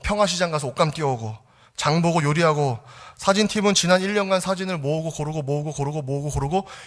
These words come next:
인화하고 자르-, 자르고 붙여서 했던 것이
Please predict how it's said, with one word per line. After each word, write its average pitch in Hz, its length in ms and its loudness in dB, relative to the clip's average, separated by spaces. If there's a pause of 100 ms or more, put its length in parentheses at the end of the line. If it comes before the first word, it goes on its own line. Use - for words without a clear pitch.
인화하고 170 340 4
자르-, 185 440 4
자르고 190 320 0
붙여서 202 760 2 (240)
했던 185 300 -8
것이 170 340 -6